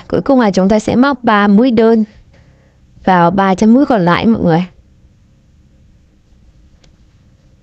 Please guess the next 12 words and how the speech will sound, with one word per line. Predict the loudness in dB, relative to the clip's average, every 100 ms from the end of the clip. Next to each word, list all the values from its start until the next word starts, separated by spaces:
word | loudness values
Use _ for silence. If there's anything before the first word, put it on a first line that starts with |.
| _ -14
Thì, | -4 0
à, | 0 -2 -6 -20 -20 -20 -20 -6
mọi | -2 0
người | 2
nhớ | 2 0 0
kẹp | -2 -2
cái | -2
dây | 0 0
này | 0
lại | 0 0
nhá, | 0 0
để | 0 0